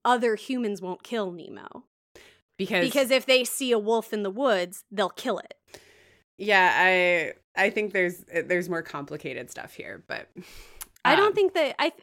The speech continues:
Speaker 1: I, I think there's lots of complicated stuff in this book. I don't think the book is problematizing the relationship with Nemo.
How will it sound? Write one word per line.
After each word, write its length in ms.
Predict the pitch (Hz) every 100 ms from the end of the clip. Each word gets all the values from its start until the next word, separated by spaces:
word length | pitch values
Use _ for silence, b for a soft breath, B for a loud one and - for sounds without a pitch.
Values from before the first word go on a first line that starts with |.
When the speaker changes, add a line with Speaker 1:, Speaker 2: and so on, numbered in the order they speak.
| -
Speaker 1:
I, 260 | 349 381 -
I 80 | 320
think 220 | 427 440
there's 200 | 427 330
lots 300 | 247 214 220
of 80 | 254
complicated 580 | 240 214 240 262 247 226
stuff 240 | 269 262
in 60 | 269
this 160 | 269
book. 280 | - 277 285 -
I 80 | 214
don't 360 | 196 214 -
think 160 | 240 226
the 60 |
book 240 | 202 208 202
is 100 | 190
problematizing 800 | - 190 185 180 - 175 175 175
the 80 | 170
relationship 560 | 170 175 - 175 190
with 140 | 180 175
Nemo. 560 | 165 62 - - 262